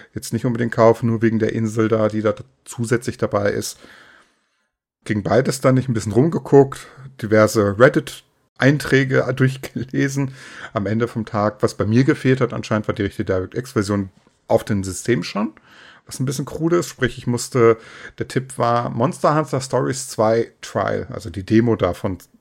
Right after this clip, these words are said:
zu installieren. Habe ich gemacht. Und, ähm, ja,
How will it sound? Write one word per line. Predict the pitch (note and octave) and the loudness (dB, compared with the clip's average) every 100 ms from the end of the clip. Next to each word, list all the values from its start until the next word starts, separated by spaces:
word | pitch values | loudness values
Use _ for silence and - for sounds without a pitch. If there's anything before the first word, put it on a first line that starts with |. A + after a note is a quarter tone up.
| _ | _
zu | - | -6
installieren. | F#2+ G#2 - F2+ G2+ E3 - _ _ _ _ _ | -6 -4 -4 2 4 2 0 _ _ _ _ _
Habe | - A#2 | 0 2
ich | - | 2
gemacht. | A2 A2+ F#3+ - _ _ - - _ _ - | 2 2 2 -2 _ _ -20 -20 _ _ 0
Und, | A#2 A2 A2 G#2+ G#2 - - | 4 6 4 2 -2 -6 -2
ähm, | A2 G#2 A2 A2+ _ | 0 2 0 -6 _
ja, | - E2+ | -6 -6